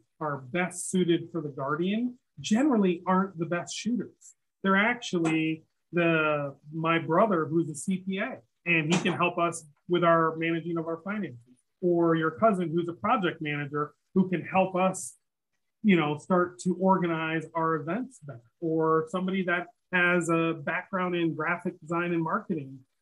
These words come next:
that, you know, so, so there's, there's those formal roles, but we also have the need for, um, organization, um, to say, "Hey, we're not, we're not a shooting organization, but we'd love to either do a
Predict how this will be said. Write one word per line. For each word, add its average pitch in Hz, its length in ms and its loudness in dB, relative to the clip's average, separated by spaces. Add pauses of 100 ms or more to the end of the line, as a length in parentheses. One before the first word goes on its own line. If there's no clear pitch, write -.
that, 151 340 0 (200)
you 170 100 0
know, 135 300 -10
so, 170 300 -2
so 190 160 -2
there's, 185 360 4
there's 165 340 -2
those 208 400 -2 (100)
formal 143 360 -4
roles, 131 460 -8 (340)
but 190 100 -4
we 214 140 4
also 214 480 0
have 175 260 -2
the 165 80 -2
need 175 340 0
for, 160 440 -2 (280)
um, 151 380 -4
organization, 185 720 0 (500)
um, 151 600 -4 (160)
to 165 520 6
say, 160 440 -4 (240)
"Hey, 185 180 2
we're 156 200 2
not, 185 380 2
we're 175 120 0
not 185 260 0
a - 40 -16
shooting 180 400 -2
organization, 208 800 -8 (240)
but 165 100 -2
we'd 208 180 2
love 185 360 2 (100)
to 170 440 2 (160)
either 156 200 -6
do 147 180 -6
a 135 40 -8